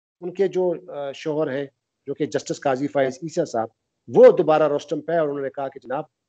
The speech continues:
अ, मेरी, अ, मिसेज जो है, वो पहली दफा किसी, मतलब, बहुत सारे लोगों के सामने पेश हो रही है, तो लिहाजा उसको अपने अंदाज से, अ, दलाइल जो है, वो देने का उसको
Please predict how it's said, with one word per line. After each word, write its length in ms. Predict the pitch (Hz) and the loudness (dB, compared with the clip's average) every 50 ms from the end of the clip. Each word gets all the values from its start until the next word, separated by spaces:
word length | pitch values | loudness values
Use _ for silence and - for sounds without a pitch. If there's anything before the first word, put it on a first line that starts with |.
| _ _ - | _ _ -10
अ, 340 | 127 120 120 120 117 113 - _ - - | -8 -6 -6 -6 -6 -8 -10 _ -16 -4
मेरी, 260 | 127 139 151 151 151 | -2 0 0 2 0
अ, 460 | 147 147 127 131 123 120 117 117 113 117 _ - | -2 -4 -6 -6 -6 -4 -4 -6 -8 -10 _ -8
मिसेज 300 | 131 131 - - 156 131 | -8 -8 -6 -6 -6 -2
जो 120 | 110 131 | -2 -2
है, 260 | 113 98 110 113 110 - - - - _ _ _ _ _ _ _ _ _ - | 0 0 -4 -6 -8 -12 -16 -20 -20 _ _ _ _ _ _ _ _ _ -14
वो 260 | 113 110 139 156 160 | -2 2 4 4 4
पहली 320 | 151 156 - 156 160 160 147 | 4 4 2 4 4 4 2
दफा 280 | 147 139 - 139 135 | 2 0 0 0 -4
किसी, 280 | 120 - 135 - - 139 | -4 -6 -10 -8 -6 -6
मतलब, 380 | 123 123 127 131 127 127 120 - _ _ _ _ _ - | -4 -2 0 0 0 0 0 -4 _ _ _ _ _ -4
बहुत 160 | 147 139 143 | -4 -4 -4
सारे 300 | - - - 123 120 120 | -10 -10 -6 -6 -4 -2
लोगों 200 | 113 120 123 120 | -2 -2 -2 -2
के 100 | 120 113 | -4 -6
सामने 320 | - - 117 120 117 120 | -8 -6 -6 -4 -4 -4
पेश 300 | 117 - 135 131 123 - | 0 0 0 0 0 -2
हो 80 | 139 151 | -2 0
रही 160 | 185 185 165 | 2 2 2
है, 80 | 131 123 | 0 0
तो 380 | - _ _ _ _ _ 151 | -4 _ _ _ _ _ 0
लिहाजा 300 | 139 135 143 160 160 165 | 2 2 2 4 4 4
उसको 360 | 151 151 - - - - - | 2 2 0 -4 -6 -2 0
अपने 300 | 156 160 175 - 220 208 | 0 0 0 2 4 4
अंदाज 300 | 170 147 143 131 135 135 | 4 4 4 2 0 0
से, 280 | 127 - - 135 131 135 - - | -2 -2 -2 -2 -2 -4 -6 -8
अ, 140 | 127 120 117 | -6 -6 -6
दलाइल 420 | 113 110 123 123 127 131 127 123 123 _ _ _ _ _ 117 | -4 -2 0 2 2 2 0 0 -4 _ _ _ _ _ -12
जो 140 | 104 117 | -8 -4
है, 220 | 110 127 127 120 127 _ _ _ _ 120 | -2 0 -2 -2 -4 _ _ _ _ -4
वो 280 | 123 131 147 151 - _ _ _ - | -2 -2 -2 -2 -6 _ _ _ -2
देने 260 | 104 123 120 120 127 | 0 0 2 2 0
का 240 | 120 - 160 160 170 | 0 0 -2 -2 -2
उसको 480 | 170 - 135 120 - - 135 120 120 | -4 -10 -14 -14 -6 -4 -4 -4 -4